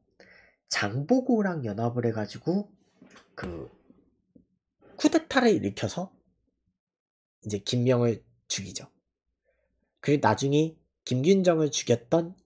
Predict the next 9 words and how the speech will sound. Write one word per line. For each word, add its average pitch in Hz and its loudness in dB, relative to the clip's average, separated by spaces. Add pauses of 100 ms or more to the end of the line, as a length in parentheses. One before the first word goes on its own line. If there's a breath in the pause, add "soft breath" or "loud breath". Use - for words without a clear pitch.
(120)
이홍까지도 143 0
찾아내서 233 -2
죽여요. - -10 (2000 loud breath)
그리고 131 6
이제 113 2
신무왕이 170 0
돼. - -16 (1700 loud breath)
근데 170 6
신무왕은 214 2